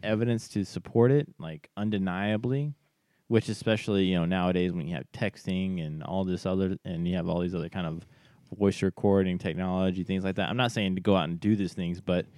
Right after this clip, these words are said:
there's so many other avenues that you can go besides going to a reporter right away and, and trying to get, um, uh,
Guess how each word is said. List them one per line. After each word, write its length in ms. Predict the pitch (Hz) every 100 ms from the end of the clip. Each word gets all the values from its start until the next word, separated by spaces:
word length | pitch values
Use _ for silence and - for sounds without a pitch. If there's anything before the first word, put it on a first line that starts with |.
| - - - - - _ -
there's 240 | 123 120
so 160 | - 156
many 160 | 165
other 200 | 147 117 -
avenues 640 | 120 135 101 90 90 104
that 180 | 95 76
you 160 | 107
can 220 | 113 110 90
go 500 | 95 107 87 82 98 - _ -
besides 680 | 101 - - 107 107 98 90
going 300 | 113 104 104
to 180 | 107 107
a 60 | 104 -
reporter 520 | 101 98 104 90 87
right 220 | 87 90
away 440 | 90 85 76 71 78
and, 220 | 90 92 -
and 240 | 95 87
trying 360 | - 98 92 98
to 100 | 95
get, 280 | 95 95 87 - - _
um, 460 | 101 85 82 76 - _ - - - -
uh, 320 | 87 85 80